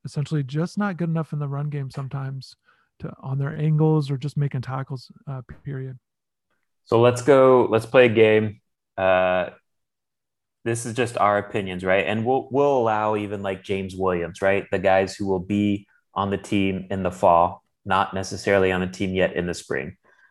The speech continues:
Speaker 2: But the two start, we can only pick two corners and two safeties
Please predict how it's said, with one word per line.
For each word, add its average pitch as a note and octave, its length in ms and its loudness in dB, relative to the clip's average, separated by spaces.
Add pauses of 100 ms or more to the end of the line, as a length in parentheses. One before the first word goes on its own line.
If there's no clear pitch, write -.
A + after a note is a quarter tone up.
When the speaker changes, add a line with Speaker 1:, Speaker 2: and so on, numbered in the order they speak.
(180)
Speaker 2:
But - 140 -2
the A2 80 2
two C3 440 4
start, A#2 520 0
we G#2 80 -2 (120)
can G#2 120 -4
only A2 180 0
pick A#2 220 -4
two C3+ 200 2
corners A2+ 540 2 (380)
and F#2 120 -10
two A#2 200 -2
safeties G2+ 760 -2